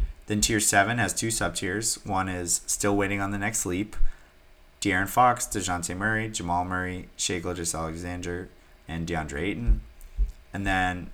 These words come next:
the other one being future All-Stars, Cade Cunningham, Evan Mobley, Paolo Banchero, Scotty Barnes, Anthony Edwards.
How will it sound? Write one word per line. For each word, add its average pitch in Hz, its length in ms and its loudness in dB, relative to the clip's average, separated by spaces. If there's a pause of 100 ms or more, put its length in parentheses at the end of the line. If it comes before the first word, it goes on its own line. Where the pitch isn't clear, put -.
(120)
the 101 140 0
other 98 160 2
one 95 180 -2
being 87 420 -4 (340)
future 123 400 0
All-Stars, 107 640 2 (320)
Cade 98 180 2
Cunningham, 110 640 0
Evan 85 240 -4
Mobley, 107 500 0 (120)
Paolo 87 280 -2
Banchero, 98 600 -2 (280)
Scotty - 300 -4
Barnes, 95 640 -2 (260)
Anthony 82 380 -6
Edwards. - 560 -6